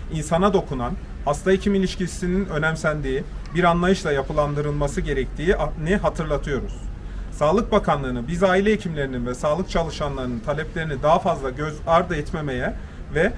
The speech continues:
aile hekimliği sistemini bilimsel temelli, nitelikli sağlık hizmeti sunabilecek bir yapış-, yapıya kavuşturmaya davet ediyoruz. Türk Tabipler Birliği olarak meslek onurumuzu ve halkımızın sağlığını koruma mücadelemizden asla vazgeçmeyemi-, vaz-,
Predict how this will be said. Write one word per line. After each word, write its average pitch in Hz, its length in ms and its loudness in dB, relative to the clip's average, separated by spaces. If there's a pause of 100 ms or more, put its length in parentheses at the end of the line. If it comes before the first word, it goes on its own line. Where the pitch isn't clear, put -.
(160)
aile 160 300 2
hekimliği 165 340 2
sistemini 160 600 -4
bilimsel 175 500 2
temelli, 131 480 -2
nitelikli 175 480 -2
sağlık 175 380 0
hizmeti 143 380 -2
sunabilecek 170 720 -2
bir 165 120 -4
yapış-, - 380 -4 (180)
yapıya 151 420 -2 (380)
kavuşturmaya 180 640 2
davet 139 320 4
ediyoruz. 107 340 -4 (540)
Türk 208 200 0
Tabipler 214 460 4
Birliği 185 280 6
olarak 127 380 0
meslek 214 360 0
onurumuzu 135 520 2
ve 127 80 -2
halkımızın 180 540 2
sağlığını 143 560 0
koruma 175 320 0
mücadelemizden 143 840 0 (340)
asla 180 480 4
vazgeçmeyemi-, 147 800 -2 (500)
vaz-, 165 220 2